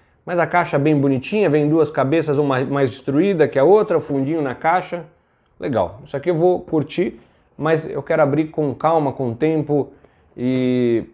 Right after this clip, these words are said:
pra, é, poder aproveitar mais. E ainda antes de chegar na resposta e mais alguns comentários em relação a essa situação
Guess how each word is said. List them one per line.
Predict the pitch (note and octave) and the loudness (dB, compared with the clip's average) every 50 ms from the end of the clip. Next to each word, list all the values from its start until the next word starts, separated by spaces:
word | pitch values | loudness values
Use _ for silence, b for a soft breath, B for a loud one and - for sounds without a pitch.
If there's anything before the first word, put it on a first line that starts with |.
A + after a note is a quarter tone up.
| _ - - _ _ | _ -20 -20 _ _
pra, | - D3 D3+ D3 - - - - - | 0 0 0 0 -2 -8 -12 -6 -2
é, | B2 B2 B2 A#2 A2+ G#2+ | 0 0 2 2 0 -2
poder | - - C#3+ C3 C#3 | -2 0 2 2 2
aproveitar | C#3+ C#3 D3+ C#3+ C3 C3+ B2 C3 C#3 B2+ | 2 2 2 2 2 2 2 2 2 0
mais. | G#2+ F#2 F2 E2+ E2 - - b b b b b b b b b b b b b b b - - - | 0 -2 -4 -8 -10 -14 -20 b b b b b b b b b b b b b b b -20 -14 -2
E | - F#3+ | 2 4
ainda | G#3 A3 A#3+ C4+ C#4 C4 C4 B3 - - | 4 4 4 4 2 2 2 0 -2 -2
antes | G#3+ A#3 C4 C4+ - A#3 | 0 0 2 2 2 0
de | G3+ A3 G3 | 0 -2 0
chegar | - G#3+ F#3+ D#3+ E3+ F#3 G#3 G#3+ F3 | 0 0 2 4 4 4 2 2 -2
na | D#3 D#3+ F3+ E3+ | -2 -2 -2 0
resposta | D#3 E3 D#3 - - D#3+ E3 F3 F3+ F3 - F3 | -2 -2 -4 -4 0 2 2 4 2 2 0 0
e | D#3+ | 0
mais | D#3 E3 E3 D3 | 2 2 2 2
alguns | D3+ D3 D3+ D#3 D3+ | 2 2 2 0 -2
comentários | - D3+ C#3 C3 B2+ B2 - D#3 D#3 D3+ | -2 -2 -2 -2 -2 0 2 2 2 2
em | D#3 C#3+ | 2 0
relação | C#3+ D3 C#3+ C3 A#2+ - - D3+ D3 D#3 D3+ D3+ - | 0 0 0 0 0 -2 -4 -4 -2 -2 -4 -6 -6
a | - | -6
essa | C#3 C#3 - D3 | -6 -6 -6 -8
situação | C3 - - - B2+ A#2 - - D#3 D#3 D3+ | -10 -8 -6 -4 -4 -4 -2 -2 -2 -2 -4